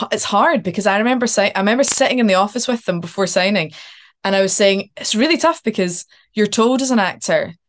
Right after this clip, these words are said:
you need to have your ear to the ground, you need to have your nose to the grindstone, your ear to the ground, and hear what's going on and really keep on it."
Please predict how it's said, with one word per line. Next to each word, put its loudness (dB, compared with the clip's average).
you 0
need 2
to 0
have 2
your 0
ear 4
to -4
the -2
ground, 2
you -2
need -2
to 2
have 2
your 2
nose 2
to -2
the -2
grindstone, 2
your 2
ear 4
to -4
the 0
ground, 0
and -2
hear 2
what's 2
going 0
on 2
and -2
really 0
keep -4
on 0
it." -4